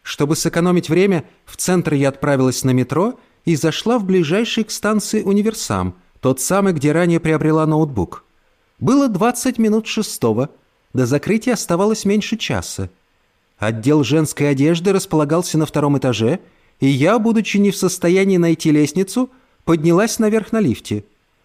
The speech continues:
Пространство было весьма обширным, и я решила обратиться за помощью. Первая попавшаяся на глаза женщина походила на почтенную мать семейства и не казалась человеком, способным дать совет в области моды.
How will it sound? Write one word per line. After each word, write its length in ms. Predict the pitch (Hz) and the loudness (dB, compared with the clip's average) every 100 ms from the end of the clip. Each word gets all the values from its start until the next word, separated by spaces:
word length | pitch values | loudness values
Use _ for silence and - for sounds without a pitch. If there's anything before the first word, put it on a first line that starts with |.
| _ _ | _ _
Пространство 880 | - 107 107 - 127 123 - 123 123 - _ _ _ | -8 -6 -6 -4 -2 -2 -2 -2 -4 -6 _ _ _
было 220 | 107 120 | -2 0
весьма 360 | 120 120 120 123 | 0 -2 -2 -2
обширным, 580 | 123 - 233 139 90 87 _ _ _ _ - | -4 -4 -2 0 -2 -4 _ _ _ _ -4
и 60 | |
я 240 | 107 139 247 | -2 0 2
решила 440 | 254 - 240 240 | 0 0 -2 0
обратиться 600 | 190 175 175 208 - 214 | 0 0 0 -2 -2 -2
за 140 | 185 | -2
помощью. 600 | 104 127 92 - - 98 - _ _ _ _ _ _ | -2 -2 -2 -4 -4 -4 -6 _ _ _ _ _ _
Первая 340 | 120 120 127 | -2 0 0
попавшаяся 680 | 127 127 131 127 - 123 127 | 0 -2 -2 -2 -2 -2 0
на 80 | 123 | 0
глаза 320 | 123 117 127 | 2 2 0
женщина 480 | 117 170 185 185 180 | 2 0 0 0 0
походила 460 | 156 156 147 170 | -2 -2 2 2
на 100 | 160 | 2
почтенную 560 | 156 147 - 165 160 156 | 0 -4 -2 0 2 2
мать 220 | 151 151 | 2 0
семейства 680 | - 147 160 190 - 190 - _ _ | 0 0 2 0 -2 -4 -4 _ _
и 100 | 180 | 2
не 120 | 185 | 2
казалась 440 | 185 214 262 165 - | 2 0 2 0 0
человеком, 560 | - 143 147 196 208 | -2 2 2 2 0
способным 600 | - - - 180 180 180 | -4 -4 -2 -2 0 2
дать 180 | 156 170 | 2 0
совет 380 | - 147 165 180 | 0 0 0 0
в 60 | 156 | 0
области 380 | 165 160 - | 2 0 0
моды. 380 | 165 101 80 85 | 0 0 -2 -6